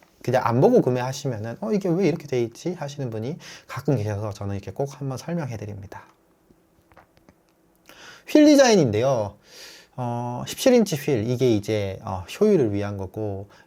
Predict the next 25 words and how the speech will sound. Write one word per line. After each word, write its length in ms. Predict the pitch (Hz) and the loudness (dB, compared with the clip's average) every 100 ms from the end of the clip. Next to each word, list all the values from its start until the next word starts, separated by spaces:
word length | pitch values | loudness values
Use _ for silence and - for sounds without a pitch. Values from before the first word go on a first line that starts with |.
| - | 0
이 480 | 143 165 202 220 202 | 2 6 6 4 2
디자인으로 600 | - 139 151 151 131 120 | -2 -2 0 -2 -2 -4
굳이 220 | - 127 | -6 -6
가고 360 | - 113 110 139 | -6 -4 -4 -4
싶다고 420 | - 120 107 104 | -6 -6 -4 -6
하면은 600 | - 175 147 123 180 214 - | -6 -6 -4 -4 -4 -6 -10
이제 160 | 104 98 | -10 -8
이거를, 480 | 101 101 98 98 101 _ _ _ | -8 -8 -8 -10 -14 _ _ _
어, 320 | 110 101 101 - | -10 -10 -10 -12
어, 160 | 101 104 | -10 -4
넣는 320 | 117 127 113 | 0 0 0
거죠. 400 | 101 92 95 98 113 | -6 -10 -12 -12 -12
근데 160 | 104 | -10
이거는 240 | 104 104 104 | -8 -8 -6
외관이 500 | 107 120 135 196 165 | -2 0 2 0 -2
조금 300 | 156 - 143 | -6 -8 -6
더 60 | |
예뻐지면서 840 | 107 110 113 107 101 92 98 107 147 - - - _ 110 | -6 -6 -10 -8 -10 -10 -10 -10 -14 -18 -20 -20 _ -6
연비가 380 | 107 120 117 | -4 -2 -4
떨어지게 400 | 101 156 156 127 | -6 -6 -6 -6
되는데, 540 | 117 104 95 98 117 98 - - - | -6 -8 -10 -10 -10 -12 -14 -20 -6
대체로 360 | - 214 - 240 | 2 4 6 4
되면은 460 | 170 120 120 104 113 | 4 0 0 -2 2
이게 200 | 143 117 | 2 2
보이세요? 480 | 104 95 95 131 | 0 -2 -4 -10